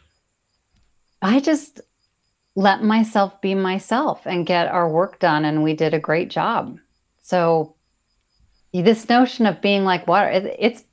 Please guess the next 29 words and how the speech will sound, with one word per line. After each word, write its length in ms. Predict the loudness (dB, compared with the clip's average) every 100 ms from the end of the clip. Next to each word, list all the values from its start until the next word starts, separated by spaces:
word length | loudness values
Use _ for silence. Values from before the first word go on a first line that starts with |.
| _
it's 240 | 0 2 2
big 240 | 2 4
medicine. 720 | 4 2 0 -2 -6 -6 -12 -10
It's 260 | -10 -6 -4
not 240 | -4 -2
just 260 | -4 -4 -4
something 440 | -4 -2 -4 -2
in, 480 | -2 -4 -4 -6 -8 -8
you 140 | -4
know, 220 | -2 -2
a 60 | -2
few 260 | -2 -2
lines 400 | 2 0 0 -2
of 100 | -2
the 80 | 0
Tao 200 | 2 2
Te 160 | 2 0
Ching 320 | -2 -4 -2
that 160 | -2 -2
you 100 | -4
can 200 | -2 -4
pass 400 | -2 -4 -2 -2
off. 340 | 0 0 -2 -6
I 120 | -6
think 260 | 0 0
this 180 | 0 -2
is 200 | -2 -2
really 280 | 0 2 2
important 680 | 0 0 0 0 0 -2